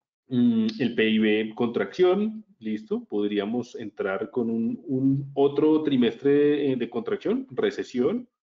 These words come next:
e incluso si superamos la barrera del pronóstico, que es el diez por ciento, depresión, y aún así la economía sigue a flote.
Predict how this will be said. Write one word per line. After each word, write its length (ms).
e 80
incluso 800
si 200
superamos 580
la 140
barrera 420
del 160
pronóstico, 600
que 100
es 40
el 80
diez 140
por 140
ciento, 260
depresión, 840
y 100
aún 240
así 520
la 100
economía 420
sigue 240
a 60
flote. 260